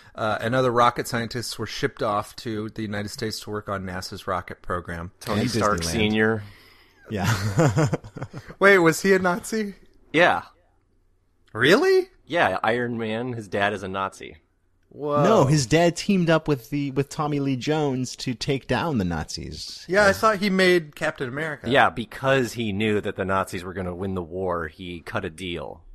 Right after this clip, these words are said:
Speaker 2: with Captain America.
Speaker 1: What?
Speaker 2: Yeah. Captain
Speaker 3: Is this
Speaker 2: America had, like, powers of, he had, like, a, he was, like, kind of like the Attorney General, sort of, at the time, so he could make those deals.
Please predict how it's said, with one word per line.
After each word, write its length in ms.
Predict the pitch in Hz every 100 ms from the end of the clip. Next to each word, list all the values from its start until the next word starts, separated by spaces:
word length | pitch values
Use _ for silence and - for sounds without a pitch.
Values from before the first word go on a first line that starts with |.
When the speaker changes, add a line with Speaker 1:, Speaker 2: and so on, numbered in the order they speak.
| -
Speaker 2:
with 300 | 87 92 -
Captain 360 | - 90 - 90
America. 600 | 85 80 76 - - - _ _ _ _ _ _ _ _ -
Speaker 1:
What? 500 | 135 247 311 - -
Speaker 2:
Yeah. 360 | 98 87 65 - _ _ _ _ _ _ _ _ _ _ _ _ _ _ _ _ -
Captain 300 | 139 131 156
Speaker 3:
Is 40 |
this 80 | 120
Speaker 2:
America 280 | 123 131 120
had, 220 | 120 120
like, 320 | 104 98 -
powers 540 | - 107 98 98 92 92
of, 120 | 92
he 100 | 104
had, 80 | 139
like, 140 | 135
a, 80 | 120
he 100 | 123
was, 100 | 160
like, 320 | 160 - -
kind 240 | - 131 120
of 80 | 107
like 160 | 101
the 120 | 101
Attorney 520 | 90 - 104 90 85 82
General, 680 | 87 82 80 80 73 82 _ _ _ _ _ -
sort 340 | - 90 85
of, 140 | 85
at 80 | 85
the 60 | 90
time, 400 | 95 87 87 87
so 100 | -
he 140 | 87
could 160 | 90 90
make 200 | 85 90
those 180 | - 87
deals. 460 | - 90 90 92